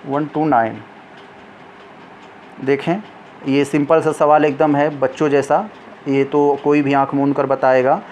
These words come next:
कि जलवायु परिवर्तन के लिए जिम्मेदार जो नाइट्रस ऑक्साइड है, जो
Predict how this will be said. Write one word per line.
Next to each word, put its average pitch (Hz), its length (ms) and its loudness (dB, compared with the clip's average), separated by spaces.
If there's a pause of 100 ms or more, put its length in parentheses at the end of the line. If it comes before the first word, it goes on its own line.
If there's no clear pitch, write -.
(180)
कि 151 80 2
जलवायु 139 400 2
परिवर्तन 143 480 2
के 151 140 -2
लिए 156 180 0
जिम्मेदार 139 640 2 (720)
जो 143 180 0
नाइट्रस 139 600 2
ऑक्साइड 143 720 2
है, 123 200 -4 (2000)
जो 151 540 4